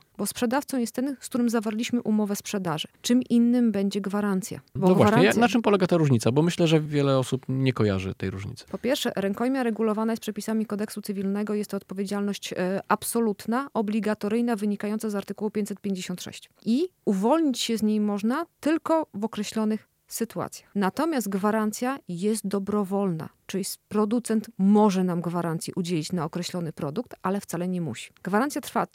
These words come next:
Speaker 1: co do zasady dwa lata. Może być oczywiście wydłużona. Niejednokrotnie na samochody gwarancja jest dłuższa.
Speaker 2: Ale też
Speaker 1: Z-
Speaker 2: pod pewnymi warunkami oczywiście.
Speaker 1: No oczywiście, dokładnie. Natomiast i to jest odpowiedzialność producenta.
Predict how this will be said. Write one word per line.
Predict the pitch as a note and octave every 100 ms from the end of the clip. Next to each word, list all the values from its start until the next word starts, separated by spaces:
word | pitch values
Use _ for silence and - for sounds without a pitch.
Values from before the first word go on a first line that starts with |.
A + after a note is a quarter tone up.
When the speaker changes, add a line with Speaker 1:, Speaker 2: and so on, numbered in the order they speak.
| -
Speaker 1:
co | C4+
do | C4
zasady | B3 A#3 A#3+ G#3+ G3
dwa | F3
lata. | C#3+ - - _
Może | G3 F3+ G#3
być | B3+ -
oczywiście | A3+ G3 F#3+ - -
wydłużona. | F#3+ G3 A#3 C4+ C4 A#3 D#3+ -
Niejednokrotnie | G#3 A#3+ D4+ D4 D4
na | C#4+
samochody | C#4 C4 B3 B3 B3+
gwarancja | A3+ A#3 G#3+
jest | G3 D#3
dłuższa. | - - - _ -
Speaker 2:
Ale | D#3 F3
też | -
Speaker 1:
Z- |
Speaker 2:
pod | F3+ -
pewnymi | E3 D#3+ C3
warunkami | A#2+ A2+ G2+ G2
oczywiście. | - A2+ - -
Speaker 1:
No | G3 - -
oczywiście, | - F#3+ A3 - C#3
dokładnie. | F3 G#3+ D3 C3 -
Natomiast | F3+ - B3 C4 -
i |
to | G3+
jest | A#3
odpowiedzialność | A3+ G#3 G3+ G3+ -
producenta. | G3 F#3 - D#3+ C#3+